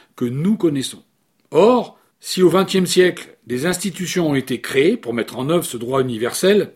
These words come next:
les normes et les règles qui les fondent ont été dictées surtout par des États soucieux de préserver leurs intérêts propres,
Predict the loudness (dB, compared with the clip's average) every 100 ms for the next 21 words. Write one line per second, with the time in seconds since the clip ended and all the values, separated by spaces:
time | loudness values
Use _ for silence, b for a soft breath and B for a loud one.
0 | _ _ -4 0 4 4 4 2 2 2
1 | 2 0 -2 -6 -2 -2 0 2 2 0
2 | -4 -4 -8 -4 -2 -2 -2 -2 -2 -4
3 | -2 -2 -2 0 -2 -2 B _ -6 -4
4 | -4 0 2 2 2 2 2 4 2 2
5 | -2 -2 0 -2 -2 -4 -6 -8